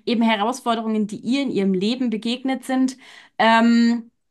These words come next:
und wie sie damit umgegangen ist und warum es eben manchmal nicht hilfreich ist, sich da in diesen Strudel reinzugeben, dass man sagt, „Das ist jetzt alles so furchtbar ungerecht“,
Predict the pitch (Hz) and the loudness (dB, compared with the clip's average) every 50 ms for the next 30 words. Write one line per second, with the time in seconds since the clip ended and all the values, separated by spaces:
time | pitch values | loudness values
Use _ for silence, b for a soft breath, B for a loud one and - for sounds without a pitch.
0 | _ _ - - - 240 202 240 233 240 240 220 - 302 - - 269 285 285 269 | _ _ -8 -2 -2 0 0 0 -2 -2 0 0 0 0 0 0 0 0 2 2
1 | 277 302 302 - - 359 339 - 240 214 220 220 226 226 254 285 311 302 - - | 0 0 0 -2 -4 -6 -6 -6 -6 -2 0 0 2 2 2 2 2 2 0 -4
2 | - 220 233 214 220 254 254 - 262 233 226 - - - 220 214 214 240 302 320 | -4 -2 -2 0 -2 -2 -2 -2 -2 -2 -2 -4 -4 -4 -2 -2 0 0 -2 -2
3 | - - - 202 226 254 320 359 - - - 170 190 - - - 262 - 220 208 | -6 -8 -8 -4 -2 0 0 -2 -2 -2 -2 -2 -2 -2 -4 -8 -10 -8 -10 -8
4 | - 214 196 185 170 208 202 185 185 202 196 - - - - 233 254 285 269 233 | -4 -2 -2 -2 -2 -2 -4 -6 -6 -8 -8 -10 -10 -14 -8 -4 -2 0 2 2
5 | 208 156 139 160 220 233 - 240 202 - 196 220 214 208 202 208 208 - 185 180 | 2 2 2 2 2 0 -2 -4 -4 -2 0 0 0 2 0 0 0 0 0 0
6 | - - - - 147 - 202 - - 285 - - - 226 240 247 247 - 226 226 | 0 -2 -4 -6 -12 -10 -10 -8 -6 -6 -4 -2 0 2 2 2 2 0 -6 -2
7 | - 262 285 285 - - - - 277 294 285 285 - - 359 - - - - - | 0 0 0 2 2 2 2 4 4 4 4 4 2 0 0 0 -2 -10 -16 -20